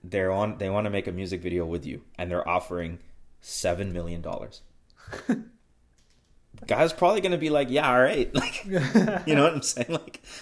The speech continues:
Speaker 1: I don't think he knows who they are. I'm pretty sure he's just like, "I'm in it for the bag," for the most
Speaker 2: <laughs>
Speaker 1: part. You know what I'm saying?
Speaker 2: But honest, from what I've heard, apparently he's, like, actually very well, like, versed into, like, the hip hop community. Like, he knows his shit. 'Cause
Speaker 1: I'm sure he
Speaker 2: appar-,
Speaker 1: does, 'cause
Speaker 2: apparently, like, um,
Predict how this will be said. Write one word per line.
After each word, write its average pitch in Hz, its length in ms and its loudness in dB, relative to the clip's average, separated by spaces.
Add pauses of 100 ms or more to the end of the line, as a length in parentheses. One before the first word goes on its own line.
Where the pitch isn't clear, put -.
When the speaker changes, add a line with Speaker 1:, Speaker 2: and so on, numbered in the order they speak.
Speaker 1:
I 117 80 4
don't 165 80 0
think 196 140 -2
he 160 60 0
knows 127 220 0
who 135 80 -4
they 104 140 -2
are. 113 240 -4 (340)
I'm 113 100 -4
pretty 147 200 0
sure 147 180 0
he's 131 100 0
just 127 140 -4
like, 113 160 0
"I'm 110 160 0
in 117 100 0
it 123 80 -2
for 123 120 -4
the 104 100 -2
bag," 92 300 0 (260)
for - 180 -8
the 226 140 4
most 147 220 4
Speaker 2:
<laughs> - 20 -4
Speaker 1:
part. - 200 -4 (120)
You 104 80 -8
know 98 80 -6
what - 80 -8
I'm 98 80 -12
saying? 101 160 -2
Speaker 2:
But 151 80 0
honest, 220 320 0 (480)
from 170 200 -6
what 170 80 -2
I've 170 180 0
heard, 170 360 -6
apparently 160 400 -8
he's, 185 160 -4
like, 170 160 -6
actually 139 280 -8
very 139 300 -8
well, 123 400 -10 (800)
like, 131 240 -14
versed 131 300 -14
into, 131 240 -20
like, 120 240 -18
the 123 60 -20
hip 131 160 -18
hop 123 200 -14
community. 123 440 -20
Like, 127 120 -20
he 147 60 -14
knows 147 220 -8
his 143 80 -10
shit. 127 280 -16 (840)
'Cause 156 180 -2
Speaker 1:
I'm 294 80 0
sure - 180 -4
he - 60 -4
Speaker 2:
appar-, 180 80 2
Speaker 1:
does, 185 220 0
'cause - 80 -6
Speaker 2:
apparently, 196 340 -2
like, 180 300 0
um, 131 240 -8